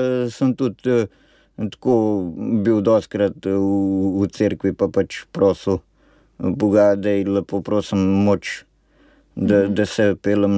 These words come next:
Speaker 1: na, naprej, a ne, pač, če mi zdaj samemu ne, ne rata, a ne.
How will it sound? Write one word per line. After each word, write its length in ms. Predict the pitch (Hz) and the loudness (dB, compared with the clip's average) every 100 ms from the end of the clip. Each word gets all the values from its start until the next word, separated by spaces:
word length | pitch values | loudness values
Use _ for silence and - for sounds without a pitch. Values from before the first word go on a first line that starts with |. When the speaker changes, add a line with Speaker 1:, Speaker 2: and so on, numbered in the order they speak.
| 101 | 2
Speaker 1:
na, 180 | 101 98 | 2 2
naprej, 420 | 104 98 101 104 | 2 0 2 2
a 80 | 98 | 2
ne, 120 | 98 | -2
pač, 280 | 101 95 - | -2 -6 -6
če 140 | - | -4
mi 160 | 101 101 | 0 0
zdaj 200 | 101 101 | 0 -2
samemu 520 | - 107 107 110 104 - _ _ - - | 0 2 2 2 0 -4 _ _ -18 -2
ne, 260 | 107 110 | 0 2
ne 160 | 110 107 | 2 4
rata, 300 | 104 104 - | 2 2 0
a 80 | 95 | 0
ne. 180 | 95 | 0